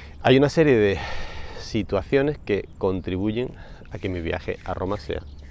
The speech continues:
romántico, ¿vale? Profundizamos. Venga, esto me interesa más todavía. Imagínate, imagínate esto importante, ¿eh?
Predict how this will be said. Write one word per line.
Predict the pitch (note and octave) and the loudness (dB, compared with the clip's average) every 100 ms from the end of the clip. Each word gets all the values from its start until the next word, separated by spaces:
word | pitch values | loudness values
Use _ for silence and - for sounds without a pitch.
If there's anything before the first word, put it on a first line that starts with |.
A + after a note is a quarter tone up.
| - - - - | -16 -16 -16 -10
romántico, | - C#3 - - - - - - | -4 -2 -4 -10 -14 -14 -14 -10
¿vale? | - A3+ - - - - - - - - - - - - | -10 -10 -14 -16 -16 -14 -16 -16 -16 -16 -16 -14 -6 0
Profundizamos. | A2+ A#2 G#2+ B2 B2+ - - - - | 0 2 2 2 2 0 -12 -10 -6
Venga, | A#2+ D#2 - - - - - | -4 -4 -6 -14 -16 -12 -8
esto | - C3+ | 0 2
me | |
interesa | B2 A2 G#2+ A2+ | 2 2 0 -2
más | G#2 | -2
todavía. | G2+ F2 - - - - - - - - - | -2 -4 -4 -14 -18 -18 -16 -14 -14 -14 -6
Imagínate, | - A2 A#2 D3 D#3+ A#2+ G3+ - - - - | 0 2 4 2 2 0 -2 -8 -16 -16 -10
imagínate | G#2 G2 A#2+ B2 A2+ | -6 -4 -2 -2 -2
esto | - | -2
importante, | B2+ G#2+ F#2 D#2 D2+ - | -2 -2 -4 -6 -4 -6
¿eh? | - | -6